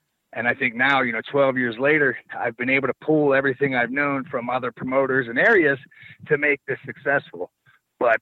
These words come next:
I don't really have a, a vision or a plan for what I wanna do. You know, I'm very lucky to, to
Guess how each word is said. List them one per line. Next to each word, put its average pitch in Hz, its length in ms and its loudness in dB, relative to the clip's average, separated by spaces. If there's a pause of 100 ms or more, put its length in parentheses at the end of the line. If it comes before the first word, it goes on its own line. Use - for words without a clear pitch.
(160)
I 165 120 4
don't 208 140 0
really 202 200 2
have 196 220 4
a, 175 120 4
a 156 140 0
vision 185 360 2
or 180 120 2
a - 40 0
plan 180 520 0
for 151 120 -2
what 147 160 2
I 143 100 4
wanna 135 340 -4
do. 147 280 0 (340)
You 127 80 -6
know, 131 60 0
I'm 147 240 0
very 156 240 4
lucky 139 400 0
to, 127 160 2
to 127 200 -8